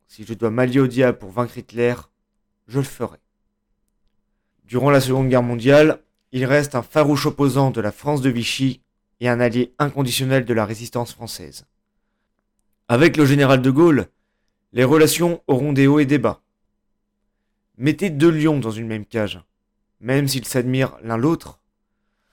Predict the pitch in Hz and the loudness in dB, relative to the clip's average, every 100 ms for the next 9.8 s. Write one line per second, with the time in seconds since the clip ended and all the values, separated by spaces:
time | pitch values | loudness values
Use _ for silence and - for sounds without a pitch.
0 | _ _ _ _ - 113 120 - 151 131 | _ _ _ _ -8 -6 -4 0 2 4
1 | 123 139 - 117 117 104 - - _ _ | 2 -4 -6 -8 -8 -8 -14 -20 _ _
2 | _ _ _ _ _ _ _ _ _ - | _ _ _ _ _ _ _ _ _ 0
3 | 127 139 127 117 107 131 139 123 117 117 | 2 2 2 0 -2 -4 -2 -2 -2 -2
4 | 113 - 127 131 - _ _ _ _ _ | -4 -2 -2 -2 -8 _ _ _ _ _
5 | 104 127 - 147 139 131 - 131 135 135 | -4 -4 0 0 2 2 -2 -2 -2 -2
6 | - 113 117 117 110 127 123 131 135 - | -8 -14 -10 -8 -2 0 0 -2 -2 -6
7 | 123 117 113 123 131 120 107 104 127 120 | -6 -4 -2 -2 -2 -4 -12 -6 -6 -6
8 | 143 123 - 120 120 117 - 127 123 131 | -6 -6 -4 -6 -4 -6 -6 -10 -10 -8
9 | 135 117 110 117 120 113 92 78 | -6 -4 -4 -6 -8 -10 -12 -18